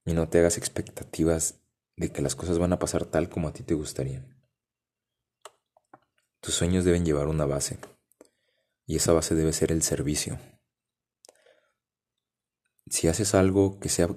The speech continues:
algo que trascienda, que no, no se quede en ti nada más, no se quede en un bien propio, sino algo que llene a los demás, que llegue a los demás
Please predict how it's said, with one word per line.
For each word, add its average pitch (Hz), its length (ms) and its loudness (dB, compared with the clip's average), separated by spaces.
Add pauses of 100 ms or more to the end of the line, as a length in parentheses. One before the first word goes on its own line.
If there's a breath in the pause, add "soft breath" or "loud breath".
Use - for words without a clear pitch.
(100)
algo 87 280 2
que 78 100 -4
trascienda, 76 720 -2
que - 80 -8
no, 76 400 -6 (600 soft breath)
no 76 120 -4
se - 180 0
quede 76 200 -2
en 71 140 -6
ti 85 140 -2
nada 73 260 0
más, 73 260 -8
no 73 80 -4
se 73 160 -6
quede 80 200 2
en 71 400 -6
un 78 240 -4
bien 78 240 0
propio, 71 500 0
sino 71 460 -6 (2500 soft breath)
algo 85 580 0 (960)
que 76 120 -2
llene 80 680 0
a - 80 -6
los 69 200 -4
demás, 69 380 -6
que - 240 -4
llegue 82 300 6
a 92 40 6
los 78 240 4
demás 73 600 -4